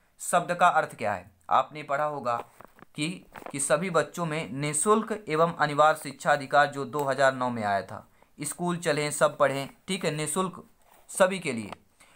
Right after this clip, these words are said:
तो ये जो दो हज़ार नौ में आया था दोस्तों, निःशुल्क अनिवार्य शिक्षा का अधिकार जो आया था, यह शब्द का अर्थ क्या है?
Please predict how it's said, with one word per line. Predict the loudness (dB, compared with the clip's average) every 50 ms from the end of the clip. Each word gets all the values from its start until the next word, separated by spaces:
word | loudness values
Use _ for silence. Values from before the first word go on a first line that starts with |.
| -20 -10 -6
तो | -2
ये | 0 2 2
जो | 2 2 2
दो | 4 6 6 6
हज़ार | 6 6 4 2 2
नौ | 2 0 -2
में | -2 -2 -6 -6 0
आया | 4 4 6 6 4
था | 2 0 -4 -8
दोस्तों, | -6 -8 -8 -8 -8 -8 -8 -8 -8 -8
निःशुल्क | -6 -6 -4 -2 -2 -2 0 0 2
अनिवार्य | 0 2 0 -2 0 4 6 6 6 4
शिक्षा | 2 -4 -14 -6 -4 -4 -2
का | 0 0 0
अधिकार | 0 -2 -4 -6 0 2 4 4 4 4
जो | 2 0 0
आया | 2 2 0 -2
था, | -2 -2 0 0 0 -2 -6 -12 _ _ _ -20 -20 -14 -6
यह | 0 2 2 4 4
शब्द | 4 4 2 2 2 0
का | 2 4 4 4
अर्थ | 4 4 2 2 0 -4
क्या | -6 -4 -4 -4
है? | -6 -10